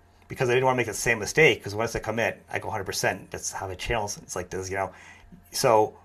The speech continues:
it's important for people to, to, to, to check that out. And I think that, that plan of just having a, a,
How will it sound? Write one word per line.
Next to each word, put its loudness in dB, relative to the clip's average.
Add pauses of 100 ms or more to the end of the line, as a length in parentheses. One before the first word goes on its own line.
(1160)
it's -2
important 0
for -12
people -2
to, -2
to, -4
to, -12 (160)
to -12
check -6
that -2
out. -2 (160)
And -2
I 4
think 2
that, 0
that -2
plan -2
of -10
just -8 (220)
having -4
a, 0
a, -4